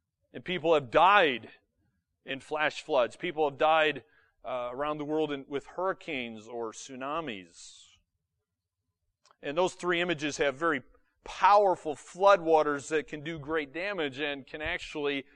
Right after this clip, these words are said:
kill people. Water is a good thing, of course. You need it, but <laughs> when there's that much of it, it can be extremely deadly and destructive. I-, I'll give you some examples of this.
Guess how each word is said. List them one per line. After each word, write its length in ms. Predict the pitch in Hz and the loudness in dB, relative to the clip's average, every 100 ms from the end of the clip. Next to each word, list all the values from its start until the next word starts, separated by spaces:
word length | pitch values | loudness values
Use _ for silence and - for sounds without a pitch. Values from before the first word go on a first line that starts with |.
| _ | _
kill 260 | - 247 180 | -14 -10 -10
people. 420 | - 131 - 85 _ _ _ _ _ _ _ _ _ _ _ _ _ _ | -10 -14 -14 -18 _ _ _ _ _ _ _ _ _ _ _ _ _ _
Water 480 | 117 143 165 151 131 | -6 -2 -2 -2 -4
is 460 | 117 - - - _ - | -8 -14 -20 -20 _ -16
a 60 | |
good 260 | 123 220 202 | -6 -6 -6
thing, 160 | 143 113 | -8 -8
of 120 | - | -10
course. 320 | 113 135 - | -10 -10 -12
You 80 | 120 | -12
need 220 | 147 226 | -10 -8
it, 180 | 104 107 | -8 -8
but 240 | 120 110 107 _ _ _ _ _ _ _ _ - | -6 -6 -8 _ _ _ _ _ _ _ _ -20
<laughs> 40 | - _ _ - - | -20 _ _ -20 -14
when 220 | 135 151 | -8 -6
there's 200 | 131 123 | -6 -4
that 220 | 180 165 | -2 0
much 260 | 139 147 - | 0 -2 -2
of 160 | 220 131 | -2 -2
it, 120 | 120 | -6
it 120 | 127 | -8
can 140 | 139 | -12
be 140 | 127 113 | -10 -12
extremely 600 | - - 147 131 110 101 | -12 -12 -12 -10 -12 -14
deadly 420 | 123 131 117 92 - _ _ _ _ _ - | -10 -10 -10 -16 -18 _ _ _ _ _ -20
and 140 | 98 | -18
destructive. 580 | 101 - 135 - - 82 _ _ _ _ _ _ _ _ _ _ _ _ _ _ _ _ - | -18 -16 -14 -14 -16 -20 _ _ _ _ _ _ _ _ _ _ _ _ _ _ _ _ -6
I-, 120 | 160 | -2
I'll 100 | 170 | -2
give 200 | 165 190 | -2 -8
you 60 | 160 | -10
some 200 | 170 143 | -8 -10
examples 520 | 113 151 170 147 123 | -6 -6 -6 -8 -10
of 120 | 113 | -8
this. 380 | 110 101 - | -8 -10 -14